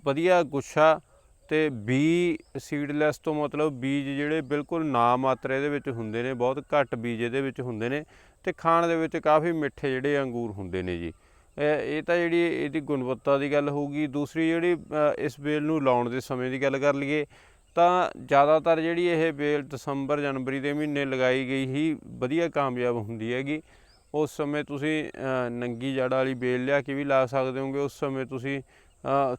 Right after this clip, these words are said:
ਕਲਮ ਵੀ ਲਾ ਸਕਦੇ ਹੋਗੇ ਤੇ ਉਸ ਸਮੇਂ ਤੁਸੀਂ ਜਿਹੜਾ ਵਧੀਆ ਥੈਲੀ ਵਾਲਾ ਪਲਿਆ ਹੋਇਆ ਬੂਟਾ ਬਿਨਾਂ ਪੱਤਿਆਂ ਤੋਂ ਤੁਹਾਨੂੰ ਮਿਲੂਗਾ,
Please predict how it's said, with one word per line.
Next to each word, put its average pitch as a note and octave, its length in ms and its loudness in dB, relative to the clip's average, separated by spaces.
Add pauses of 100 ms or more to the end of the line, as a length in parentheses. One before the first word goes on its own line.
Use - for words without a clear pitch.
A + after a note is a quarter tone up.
(100)
ਕਲਮ C3 340 6
ਵੀ D3+ 120 0
ਲਾ C#3 220 8
ਸਕਦੇ B2+ 360 0
ਹੋਗੇ C3 380 -2
ਤੇ D3 160 0 (100)
ਉਸ C#3+ 220 -6
ਸਮੇਂ D3+ 260 -2
ਤੁਸੀਂ D3+ 440 -4 (400)
ਜਿਹੜਾ D#3+ 180 4
ਵਧੀਆ D#3+ 340 4
ਥੈਲੀ C#3 360 -2
ਵਾਲਾ C#3 220 4
ਪਲਿਆ C3+ 480 2
ਹੋਇਆ C3 200 2
ਬੂਟਾ B2 380 0
ਬਿਨਾਂ B2+ 400 -2
ਪੱਤਿਆਂ C#3 360 -4
ਤੋਂ B2+ 140 -4
ਤੁਹਾਨੂੰ C#3 240 -4
ਮਿਲੂਗਾ, B2+ 420 0